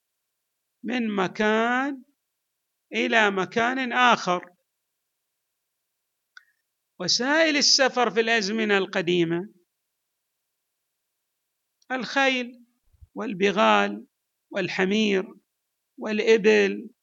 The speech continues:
وما إلى ذلك من الحيوانات التي يسافر عليها الناس.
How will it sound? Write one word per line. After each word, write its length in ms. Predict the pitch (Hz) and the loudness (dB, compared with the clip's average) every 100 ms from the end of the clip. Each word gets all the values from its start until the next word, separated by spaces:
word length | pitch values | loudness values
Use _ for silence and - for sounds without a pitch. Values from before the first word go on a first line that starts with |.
| _ _ _ _ _ _ | _ _ _ _ _ _
وما 360 | 254 285 302 269 | -6 -2 0 2
إلى 100 | 240 | 2
ذلك 520 | 214 233 220 196 190 - _ _ _ _ _ _ _ - _ _ | 2 2 2 0 -2 -18 _ _ _ _ _ _ _ -20 _ _
من 160 | 247 196 | -6 -2
الحيوانات 880 | 190 170 196 190 185 180 226 240 226 | -2 -2 -2 0 0 0 -2 -4 -6
التي 440 | 214 185 180 196 | -6 -4 -6 -6
يسافر 600 | 175 151 226 226 202 180 | -6 -4 -2 -2 -2 -6
عليها 460 | 170 165 202 233 220 | -4 -4 -4 -6 -6
الناس. 840 | 208 202 240 196 156 - - - | -6 -4 -2 -2 -2 -2 -2 -6